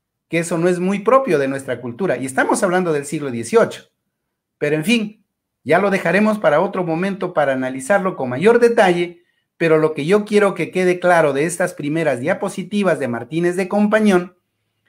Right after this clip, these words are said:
es cómo él a través de la, las imágenes nos deja un, un elemento etnográfico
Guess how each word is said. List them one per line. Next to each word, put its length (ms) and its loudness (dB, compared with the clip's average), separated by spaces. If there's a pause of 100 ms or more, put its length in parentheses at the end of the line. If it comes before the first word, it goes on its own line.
es 180 0
cómo 460 2
él 220 4
a 100 2
través 300 0
de 100 -2
la, 220 0 (120)
las 280 -10
imágenes 680 -2 (380)
nos 240 -4
deja 340 -2
un, 380 0
un 180 4
elemento 560 2
etnográfico 960 -2